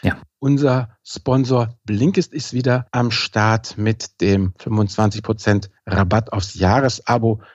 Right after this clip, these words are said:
Speaker 2: aber natürlich alles vorher sieben Tage lang in Ruhe testen. Das kennt ihr ja schon mit der U R L w w w blinkist punkt d e slash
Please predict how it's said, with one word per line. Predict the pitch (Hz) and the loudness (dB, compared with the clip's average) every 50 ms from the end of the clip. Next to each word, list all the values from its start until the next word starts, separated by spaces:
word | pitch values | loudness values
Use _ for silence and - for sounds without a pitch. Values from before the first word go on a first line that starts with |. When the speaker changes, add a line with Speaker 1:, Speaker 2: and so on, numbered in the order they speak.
| _ _ _ | _ _ _
Speaker 2:
aber | - 101 101 110 | -4 -2 0 2
natürlich | 98 104 101 - 98 98 95 92 95 - | 2 0 -2 -2 -4 -4 -4 -4 -4 -4
alles | 101 98 98 92 | -2 -2 -2 -4
vorher | - - - 101 95 92 92 90 98 95 | -6 -4 -2 0 2 4 4 2 2 0
sieben | - - 87 92 92 98 92 | -4 -8 -6 -4 -4 -4 -4
Tage | - - 92 90 92 92 101 98 | -4 -2 0 0 0 2 2 0
lang | 95 92 95 92 90 - - - - _ _ _ _ _ | 0 2 0 0 -2 -4 -8 -16 -20 _ _ _ _ _
in | - 101 92 92 90 90 - | -2 0 2 2 0 -2 -2
Ruhe | - 92 95 98 98 98 95 90 87 - _ _ _ _ _ - | -4 -4 -2 0 2 2 2 2 0 -2 _ _ _ _ _ -2
testen. | - 147 175 - - - 175 147 139 - _ _ _ _ | 0 0 0 0 0 2 2 2 0 -2 _ _ _ _
Das | - 104 92 - | -4 -4 -4 -2
kennt | - 117 117 113 | 0 0 0 2
ihr | 131 117 | 2 2
ja | 110 | 2
schon | 110 - 120 113 110 | 2 0 0 0 2
mit | 104 101 - | 0 0 -2
der | 110 95 - | -2 -2 0
U | 107 107 | 0 2
R | 110 101 | 2 2
L | 110 104 95 90 | 2 0 0 0
w | 98 107 104 | 0 -2 -2
w | 98 92 | -2 -2
w | 95 98 95 98 95 | 0 0 0 0 0
blinkist | 92 95 95 101 104 104 - 107 95 92 - - - | -2 0 0 0 0 0 0 0 0 -2 -4 -10 -8
punkt | - 98 98 90 - | -4 -2 -2 -2 0
d | 98 | -2
e | 87 - 90 90 92 92 | -2 0 0 0 0 -2
slash | - - - 92 95 92 90 - - | -4 -6 -2 2 2 2 2 0 -4